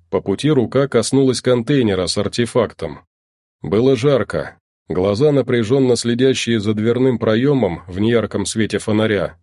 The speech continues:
начинали уставать. Прошло несколько минут.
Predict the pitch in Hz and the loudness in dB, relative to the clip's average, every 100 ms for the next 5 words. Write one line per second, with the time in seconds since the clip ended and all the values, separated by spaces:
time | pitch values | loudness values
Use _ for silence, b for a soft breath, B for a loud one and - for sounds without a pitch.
0 | _ 87 85 117 127 117 113 - 131 120 | _ -6 -2 2 2 2 0 0 0 2
1 | 92 67 - _ _ _ _ _ - 85 | -2 -4 -12 _ _ _ _ _ -4 -2
2 | 80 117 147 143 - 135 147 139 139 113 | 0 0 2 2 0 -2 2 2 2 2
3 | 101 87 | 0 -4